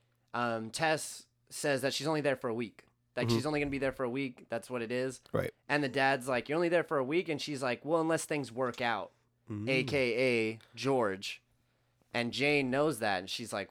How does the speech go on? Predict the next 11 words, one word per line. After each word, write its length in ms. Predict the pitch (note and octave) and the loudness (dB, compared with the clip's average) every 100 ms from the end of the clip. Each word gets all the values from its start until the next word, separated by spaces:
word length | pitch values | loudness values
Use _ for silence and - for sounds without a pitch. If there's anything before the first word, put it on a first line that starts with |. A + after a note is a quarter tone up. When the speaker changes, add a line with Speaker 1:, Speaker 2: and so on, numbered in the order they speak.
| - | -4
Speaker 1:
"What 220 | A2 - | -6 -4
the 160 | G2 E2+ - - | -10 -10 -18 -8
fuck?" 420 | A2 F#2 - - _ - | -6 -6 -10 -20 _ -10
Speaker 2:
Mm. 360 | B2 G#4+ C4+ G2 G2+ _ - | -4 -4 -4 -8 -18 _ -6
Speaker 1:
And 480 | B2 A#2+ A#2 A2+ A#2 | -2 0 0 -2 -2
you 80 | G3+ | -2
can 100 | B3 | -2
see 180 | C#4 | 2
it, 140 | G3 A#2+ | 2 2
like, 300 | B2+ A#2+ - | 2 0 -4
she's 360 | - - F3 | -12 -10 -10